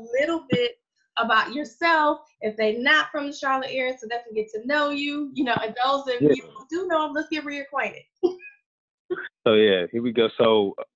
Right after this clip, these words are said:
Speaker 2: I am Corey K Bennett, originally born and raised from Charlotte, North Carolina. Um, on social media platform, I am at C B Busy Grizzly, I G and Twitter as well, um, and many other names that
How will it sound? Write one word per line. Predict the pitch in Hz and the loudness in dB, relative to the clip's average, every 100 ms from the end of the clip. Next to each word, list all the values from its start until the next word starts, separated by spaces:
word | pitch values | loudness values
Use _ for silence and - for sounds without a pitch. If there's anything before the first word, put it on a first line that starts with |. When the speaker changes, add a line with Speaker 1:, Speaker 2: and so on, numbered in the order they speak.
| - | -2
Speaker 2:
I | 107 107 | 0 0
am | 101 95 - | -2 -6 -4
Corey | 120 117 113 117 120 - | 0 2 2 -2 -10 -4
K | 120 110 | 0 0
Bennett, | 104 120 123 123 - | 0 0 0 -2 -4
originally | 98 110 107 107 107 104 | -4 -2 -2 -4 -4 -2
born | 101 104 107 | 0 0 0
and | 101 | 0
raised | 101 101 - | 0 0 -6
from | 92 | -6
Charlotte, | 101 98 98 | 0 2 0
North | 98 98 - | -2 -4 -2
Carolina. | 98 95 95 98 107 - - - _ 101 | 0 0 0 0 -2 -8 -20 -20 _ 0
Um, | 101 98 95 95 101 | 2 2 0 -4 -4
on | 104 107 | -4 -2
social | 120 107 104 | -4 -4 -4
media | 110 110 107 | -4 0 -2
platform, | - 110 101 - 107 107 98 | 2 2 2 0 -2 0 0
I | 101 98 | 0 -2
am | 95 98 107 | -2 -4 0
at | 107 95 _ | 0 0 _
C | 113 107 | -8 -6
B | 107 107 101 | -4 -4 -2
Busy | 107 101 101 | -4 -2 -6
Grizzly, | 98 101 107 101 120 156 - | -2 2 2 4 0 0 -2
I | 95 101 | 0 0
G | 98 101 98 98 | -2 -4 -2 -4
and | 101 92 - | -4 -6 0
Twitter | 110 104 95 | 2 4 2
as | 95 95 | 0 0
well, | 101 104 104 - - - - | 4 4 2 -4 -20 -12 -2
um, | 117 110 104 104 107 | 0 2 0 -4 -4
and | 107 | -4
many | 110 135 143 - | -2 0 0 0
other | 120 110 | 0 2
names | 104 107 110 107 101 | 0 0 -2 -4 -2
that | 101 | -2